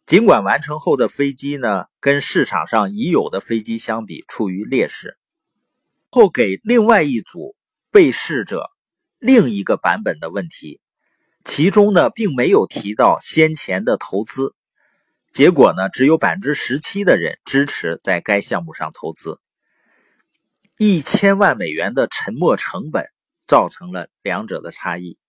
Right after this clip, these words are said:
在生活中呢，也有类似的现象。你比如说呢，有的人去买衣服，看得很满意呢，但是想讲价，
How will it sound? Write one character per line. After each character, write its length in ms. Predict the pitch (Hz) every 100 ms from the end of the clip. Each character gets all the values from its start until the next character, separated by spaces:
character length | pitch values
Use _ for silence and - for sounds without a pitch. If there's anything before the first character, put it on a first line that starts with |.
| _ _ _ _ _ _
在 180 | - 143
生 240 | 127 185 185
活 200 | 117 107
中 200 | 113 110
呢， 100 | 98 76 - _
也 140 | 113 151
有 120 | 117
类 220 | 117 156
似 220 | - 143
的 100 | 117
现 240 | - 147 101
象。 220 | 107 - _ _ _ _ _ _ _ _ _
你 80 | 175
比 100 | 180
如 100 | 120
说 260 | 139 170 170
呢， 300 | 156 127 110 _
有 120 | 104
的 120 | 98 135
人 160 | 147
去 160 | 147 147
买 200 | 107 76
衣 220 | 87 120
服， 260 | 127 92 - _ _ _ _ _ _ _ _ _ _ _ _ _ _ _ _ _
看 280 | - 226 190
得 80 | 143
很 200 | - 160
满 200 | 139 -
意 180 | 104 131
呢， 200 | 104 82
但 160 | 120
是 100 | 127
想 220 | 117 107 127
讲 200 | 101 82
价， 260 | 110 107